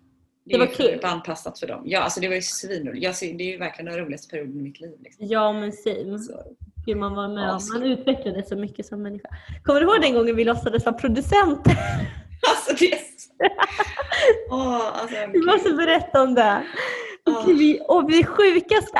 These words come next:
Speaker 1: är att jag var på häftefest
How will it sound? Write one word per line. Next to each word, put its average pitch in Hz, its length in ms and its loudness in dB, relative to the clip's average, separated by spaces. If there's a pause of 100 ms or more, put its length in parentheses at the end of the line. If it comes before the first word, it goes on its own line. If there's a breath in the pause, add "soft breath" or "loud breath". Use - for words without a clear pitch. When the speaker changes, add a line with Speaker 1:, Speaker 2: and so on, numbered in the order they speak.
(140)
Speaker 1:
är 247 360 6
att 240 220 -2
jag 262 400 6
var 240 300 0
på 262 60 0
häftefest 254 840 -2